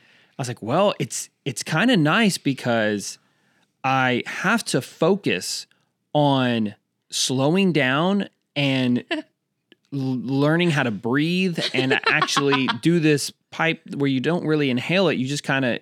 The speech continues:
Speaker 1: enjoy it. And I can't talk while I'm doing that." And he goes,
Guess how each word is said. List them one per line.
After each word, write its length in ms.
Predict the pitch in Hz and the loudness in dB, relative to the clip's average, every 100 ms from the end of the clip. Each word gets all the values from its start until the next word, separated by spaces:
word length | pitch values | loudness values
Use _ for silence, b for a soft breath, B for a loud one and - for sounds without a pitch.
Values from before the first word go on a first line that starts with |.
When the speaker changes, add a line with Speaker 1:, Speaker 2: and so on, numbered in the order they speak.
| - | -2
Speaker 1:
enjoy 500 | 131 120 139 190 160 | -2 0 2 4 4
it. 220 | 113 - b b b b b b _ | 2 -2 b b b b b b _
And 120 | 156 156 | 0 0
I 100 | 156 | 0
can't 400 | - 196 202 - | 0 0 -2 -4
talk 640 | - 269 359 - - - - | -4 -2 -2 -4 -14 -20 -8
while 280 | 139 139 135 | 0 2 2
I'm 140 | 131 143 | 2 2
doing 320 | 160 226 151 | 2 4 2
that." 240 | 113 82 - b b | 0 -2 -8 b b
And 80 | 165 | 0
he 60 | 165 | 2
goes, 280 | 160 151 | 2 0